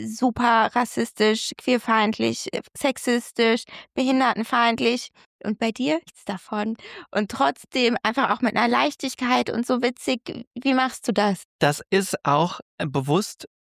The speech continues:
Speaker 2: so und das ist auch, ähm, also, äh, da habe ich natürlich dann irgendwann auch ein Gefühl für, aber das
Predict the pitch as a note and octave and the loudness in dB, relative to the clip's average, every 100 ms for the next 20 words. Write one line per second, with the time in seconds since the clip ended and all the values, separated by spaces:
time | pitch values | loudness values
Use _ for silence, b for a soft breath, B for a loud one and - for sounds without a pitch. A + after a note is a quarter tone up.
0 | _ - C3 E3 G3+ C#4 - D#3 D#3+ F3 | _ -4 2 4 4 2 2 2 2 0
1 | - D#3 - - A#2+ C3 - - _ C#3+ | 0 -2 -2 0 2 2 -2 -14 _ 2
2 | B2 B2+ B2+ D#3 C#3+ - - - - B2+ | 4 2 2 2 2 -2 -6 -6 -2 0
3 | C3+ E3+ D3 C3 C#3 C#3+ C#3 C3+ C#3+ C3 | 2 2 0 0 0 0 0 0 0 0
4 | B2 B2 A#2+ - E3 F3 - F#3+ G#3 C3+ | 0 -2 -4 -2 -2 -2 2 2 2 2
5 | C3+ C3+ - | 2 0 -2